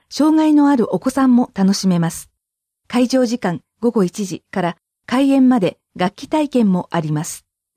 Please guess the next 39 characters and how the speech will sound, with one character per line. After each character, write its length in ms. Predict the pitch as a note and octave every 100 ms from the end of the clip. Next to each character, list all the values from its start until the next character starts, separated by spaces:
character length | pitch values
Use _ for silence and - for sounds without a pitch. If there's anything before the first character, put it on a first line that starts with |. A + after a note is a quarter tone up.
| _
十 200 | F3+ D4
二 120 | E4
月 240 | E4 D#4 C#4
十 180 | D#4 C#4+
五 120 | B3
日 340 | G#3 - D#3+ -
日 280 | F3 - G#3+
曜、 280 | F3+ C#3 _ -
午 140 | A#3+
後 120 | D4+ B3
二 120 | C4
時 120 | A3+
三 200 | - A#3
十 120 | A#3
分 240 | - F#3+ F3
か 140 | E3
ら 160 | D3+ -
三 260 | - C#4 C#4+
時 120 | G3
四 160 | G3+
十 140 | G3 G3+
分、 340 | _ D#3 C#3+ - _
入 140 | G3 D4
退 260 | D4+ D4
場 160 | B3 F3
自 180 | D#3 E3
由。 260 | F3 C3 _ _ _ _ -
出 260 | - -
演、 240 | G#3+ F3 - _ _ -
松 300 | F#3+ - D#4
村 240 | C#4+ G3+
秀 160 | - F#3+
明、 180 | A3 F#3+
指 300 | - D#3 - _
揮、 400 | - - - - _ _ _ _
赤 260 | F#3+ D4 D4+
星 260 | B3+ -
恵 160 | - F#3
子、 260 | - -